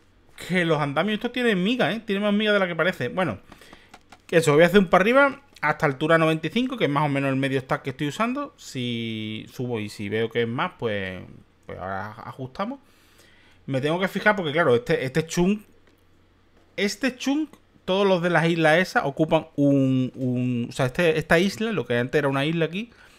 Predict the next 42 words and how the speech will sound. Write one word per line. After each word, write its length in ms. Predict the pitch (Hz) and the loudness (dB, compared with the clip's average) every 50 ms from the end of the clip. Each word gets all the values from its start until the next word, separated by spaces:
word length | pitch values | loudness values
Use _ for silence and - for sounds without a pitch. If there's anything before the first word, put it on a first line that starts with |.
| _ _ _ _ - | _ _ _ _ -10
como 220 | - 117 117 113 | -6 -6 -4 -4
todas 220 | - 139 143 143 151 | -2 0 0 0 -2
esas, 520 | 151 - - 151 135 131 127 - - - - - _ _ - - _ _ _ _ | -2 -2 0 0 2 2 0 -2 -8 -18 -20 -20 _ _ -20 -20 _ _ _ _
eh, 680 | - 120 120 117 113 113 113 113 113 113 113 - - - _ - | -2 0 0 0 0 0 -2 -2 -2 -4 -4 -6 -8 -14 _ -4
ocho 340 | 143 160 165 165 - 160 | -2 -2 -2 -2 -4 -4
que 60 | - 143 | -2 -2
había 180 | 135 143 143 | 0 0 0
alrededor 460 | 135 131 135 135 131 131 131 127 131 | 0 0 0 0 2 2 2 0 0
de 160 | 131 135 131 131 | 0 0 2 0
la 80 | 127 | 0
zona 240 | 120 - 131 123 123 | -2 -4 -4 -4 -2
de 80 | 127 120 | -4 -2
spawn. 320 | - - 185 233 269 - _ _ _ _ - - _ _ _ _ _ - | -2 -2 -2 -2 -4 -10 _ _ _ _ -20 -20 _ _ _ _ _ -16
A 60 | - | -14
ver, 140 | - - - - | -14 -14 -14 -16
estamos 320 | - - 117 123 123 - | -16 -14 -14 -14 -14 -14
en 140 | 147 165 180 | -14 -14 -14
altura 280 | - - 110 - 147 147 | -14 -16 -16 -14 -12 -10
noventa 240 | 139 117 104 98 - | -10 -10 -10 -12 -12
y 20 | |
cinco, 220 | - 104 95 - - | -14 -14 -14 -14 -14
perfecto. 400 | - 95 - 107 - - - - _ _ - - - _ _ _ _ _ _ _ _ _ _ _ _ _ _ _ _ _ - _ _ - - | -16 -14 -14 -16 -16 -18 -20 -20 _ _ -20 -20 -20 _ _ _ _ _ _ _ _ _ _ _ _ _ _ _ _ _ -20 _ _ -12 -8
Eh, 380 | 135 131 127 123 120 117 - - - | -6 -4 -4 -4 -4 -6 -8 -8 -6
esas 380 | 151 156 - 196 180 - - | -4 -2 -2 -2 -2 0 0
islas, 380 | 226 214 196 214 220 214 196 170 | 0 0 2 4 4 4 4 2
digo, 280 | 190 196 220 226 - - 80 | 0 2 2 2 0 0 -4
ocupaban 420 | 131 123 135 131 135 139 147 151 | -6 -4 -2 0 2 2 4 4
un 120 | 143 127 123 | 2 0 0
chunk 180 | - 139 127 | -2 0 0
entero, 300 | 123 113 - 120 101 98 | 0 0 0 -2 -2 -2
pero 180 | - 104 95 95 | -2 -6 -6 -4
claro, 200 | - 127 127 113 | -4 -4 -4 -4
el 100 | 98 92 | -6 -6
resto 300 | - 104 117 117 - 131 | -6 -6 -6 -2 0 0
de 60 | 123 | 0
los 120 | 123 120 120 | 2 0 0
biomas 240 | 131 139 127 110 | 0 -2 -2 -2
que 80 | - - | -2 -4
hay 80 | 113 117 | -4 -2
más 220 | 120 117 107 120 | -2 -4 -4 -4
allá, 260 | 120 120 127 147 180 | -4 -2 -2 -2 -2
no. 300 | 185 139 117 139 160 165 | -2 -2 -4 -6 -6 -8